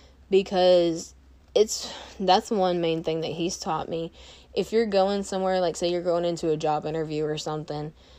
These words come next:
or if you're going into a place like, if you're going into, like, a place that you're like, "I don't feel like I'm anywhere near these kind of people. Like, these,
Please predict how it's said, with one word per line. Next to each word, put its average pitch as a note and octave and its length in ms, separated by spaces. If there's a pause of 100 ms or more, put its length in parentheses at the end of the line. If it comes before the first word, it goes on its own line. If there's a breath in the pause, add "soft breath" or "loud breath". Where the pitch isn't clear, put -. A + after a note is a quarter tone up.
(240 soft breath)
or E3 340
if D#3+ 120
you're F3 120
going E3+ 260
into E3 280
a E3 60
place D#3 280
like, - 340 (1400 loud breath)
if F3+ 140
you're B3+ 120
going B3 220
into, G#3 340
like, F3+ 220
a E3+ 60
place E3 300
that E3+ 180
you're F3+ 100
like, E3 300
"I B3 260
don't D#3 320
feel D3+ 200
like D3 240
I'm F3+ 180
anywhere D#3+ 500
near E3 240
these D#3+ 240
kind D#3 220
of - 80
people. E3+ 240
Like, D#3 240
these, F#3 260